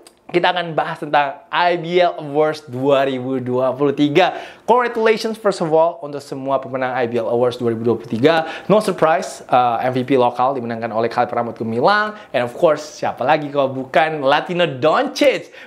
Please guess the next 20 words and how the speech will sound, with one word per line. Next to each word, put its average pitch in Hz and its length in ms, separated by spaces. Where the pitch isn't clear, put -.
Brandon 208 320
Francis 226 640
yang 165 240
menjadi 160 480
best 180 400
foreign 170 240
player 160 320
this 151 320
season. 185 480
And 127 240
Coach 151 320
Dave, 180 240
ini 185 160
hat-trick - 560
ya 113 80
Coach 104 240
Dave 107 160
ya. 95 140
Gokil, 214 560
man. 185 240